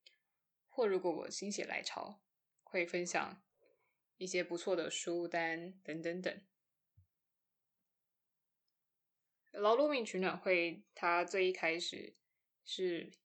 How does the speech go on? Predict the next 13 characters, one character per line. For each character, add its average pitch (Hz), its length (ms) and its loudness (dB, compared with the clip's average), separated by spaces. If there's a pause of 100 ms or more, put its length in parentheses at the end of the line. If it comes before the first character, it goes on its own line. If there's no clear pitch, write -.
有 180 180 2
一 185 40 2
天 214 180 -2
我 170 60 -2
在 175 140 4
I 170 180 4
G 170 160 -2
上 170 380 -2 (760)
开 180 320 0
的 170 160 0
聊 160 220 0
天 170 260 -4
室， - 380 -6